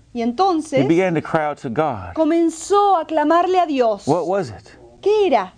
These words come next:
Speaker 2: And through a series of divine appointments,
Speaker 1: Y a través de una serie de citas divinas,
Speaker 2: he ended up at a Pentecostal camp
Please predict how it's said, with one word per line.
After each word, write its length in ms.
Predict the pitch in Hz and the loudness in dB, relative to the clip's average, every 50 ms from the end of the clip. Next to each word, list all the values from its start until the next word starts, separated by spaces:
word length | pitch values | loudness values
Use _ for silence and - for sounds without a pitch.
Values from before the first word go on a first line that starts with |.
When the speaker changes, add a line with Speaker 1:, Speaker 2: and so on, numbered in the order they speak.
| - - - - - - | -20 -20 -20 -14 -2 0
Speaker 2:
And 160 | 139 139 139 | 2 2 2
through 200 | - - 180 180 | 2 0 0 0
a 80 | 170 | 0
series 460 | 165 - - 220 220 220 220 208 160 175 | -2 -4 -2 0 2 2 2 2 0 0
of 80 | 147 | 0
divine 340 | 127 139 117 135 165 175 180 | 0 0 0 -2 -2 -2 -2
appointments, 640 | 160 - - - 165 151 - 90 87 - - - - | -4 -6 -4 -4 -4 -4 -4 -8 -12 -14 -16 -10 -4
Speaker 1:
Y 60 | 311 | -2
a 60 | 302 302 | -2 0
través 260 | 320 320 311 370 381 | 2 2 2 2 0
de 60 | 415 | -2
una 180 | 415 427 415 330 | -2 -4 -4 -8
serie 500 | - - - 403 427 440 370 330 311 277 | -10 -4 0 2 2 2 2 0 0 0
de 100 | 277 277 | -2 -4
citas 440 | - - 370 381 381 415 403 370 | -4 -2 -2 0 2 2 0 2
divinas, 640 | - 320 294 311 311 302 262 226 180 180 196 - - - | 2 2 2 4 4 4 2 2 0 -2 -6 -10 -4 0
Speaker 2:
he 160 | - 147 165 | 2 2 4
ended 220 | 190 208 214 208 190 | 4 2 2 2 2
up 200 | 175 170 170 156 | 2 2 2 2
at 120 | 131 127 | 2 2
a 60 | 131 | 0
Pentecostal 800 | - - - 160 196 214 202 - - - 175 170 156 - 165 143 | 0 -2 -2 0 0 0 0 0 -2 -2 -2 -2 -4 -6 -8 -10
camp 400 | - - - - 170 165 160 - | -8 -12 -6 -4 -2 -2 -2 -4